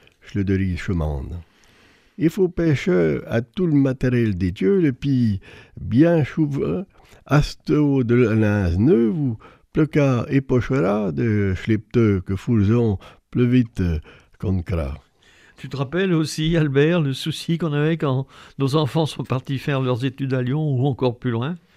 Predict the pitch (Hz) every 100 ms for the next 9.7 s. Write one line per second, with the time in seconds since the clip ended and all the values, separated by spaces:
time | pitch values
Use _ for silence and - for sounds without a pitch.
0 | - - - - 143 160 - 139 170 135
1 | 135 156 139 127 147 160 _ _ _ 131
2 | 131 147 127 143 131 131 135 156 175 170
3 | - - - - 135 139 - 143 131 123
4 | 113 120 131 113 131 127 - 135 113 127
5 | 110 127 156 143 135 117 143 123 113 98
6 | 123 113 104 123 113 165 165 156 131 131
7 | 151 151 135 _ - _ 143 151 147 139
8 | 127 120 123 - 127 104 - 175 151 185
9 | 135 - _ - 107 110